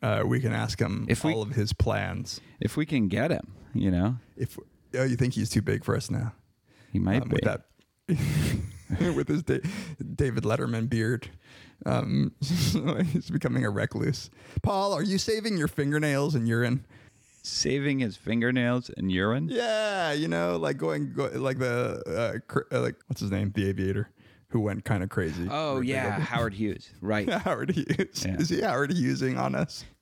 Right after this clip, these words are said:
Speaker 1: <laughs>
Speaker 2: You Must Remember This has some stories about Howard Hughes. Is he?
Speaker 1: Uh,
Speaker 2: Um,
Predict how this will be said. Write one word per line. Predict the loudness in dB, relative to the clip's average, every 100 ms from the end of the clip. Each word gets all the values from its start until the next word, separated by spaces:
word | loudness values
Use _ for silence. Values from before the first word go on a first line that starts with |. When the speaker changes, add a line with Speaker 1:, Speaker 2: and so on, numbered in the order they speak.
| _
Speaker 1:
<laughs> | -8 -8 -10 -14 -12 -2
Speaker 2:
You | 0
Must | 2 0 0
Remember | 2 2 2 2
This | 2 0 0
has | 0 0
some | -2
stories | -2 2 2 2 0
about | 0 0 2
Howard | 2 0 0
Hughes. | 0 -2 -6 -20 -20 -20 -6 -4 0 4
Is | 4
he? | 2 -4 -4 -6 -6 -20 -20 -20 -20 -4
Speaker 1:
Uh, | 0 2 2 2 0 0 -2 -2 -2 0 0 -2 -4 -6
Speaker 2:
Um, | -4